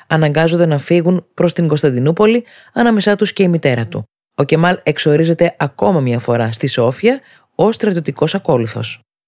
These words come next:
Εκεί ζει εντελώς ευρωπαϊκά, μέχρι και που πετάει το οθωμανικό καλπάκι και το αντικαθιστά με δυτικό τροποκαπέλο.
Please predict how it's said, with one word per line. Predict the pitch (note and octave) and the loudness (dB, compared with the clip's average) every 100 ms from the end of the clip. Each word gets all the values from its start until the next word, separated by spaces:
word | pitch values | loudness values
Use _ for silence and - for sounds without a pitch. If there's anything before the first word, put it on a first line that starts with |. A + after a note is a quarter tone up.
| _ | _
Εκεί | D3+ D3 G3 | -4 0 0
ζει | D#3+ F#3+ - | 2 0 0
εντελώς | E3+ E3 D3+ C#3+ D3+ A3+ - - | 0 2 2 2 4 2 0 -4
ευρωπαϊκά, | D#3 D3+ D#3 D3 C3 A2 - - _ | -2 0 0 0 0 -2 -4 -20 _
μέχρι | D3+ F#3+ G3+ G3+ | 0 0 0 -2
και | F#3+ | -4
που | D#3+ | -2
πετάει | D3+ C#3+ F3+ F#3+ | -4 0 0 2
το | F3+ | 2
οθωμανικό | D#3+ D3 C#3+ C#3 F3 F3 | 2 0 2 2 2 2
καλπάκι | D#3 C3+ C3+ E3+ E3+ - A#3 - - _ | 0 -2 0 0 0 0 -2 -2 -20 _
και | - | -6
το | A3+ | 0
αντικαθιστά | G#3+ F3 E3 D3+ C#3+ - A3+ - | 2 2 0 -2 -2 0 0 0
με | F3 E3+ | 0 0
δυτικό | E3+ E3 - A#3 | 0 -2 -2 0
τροποκαπέλο. | A#3+ G#3 A3 A3+ F#3 C3+ A#2 | 0 -2 -2 0 2 2 0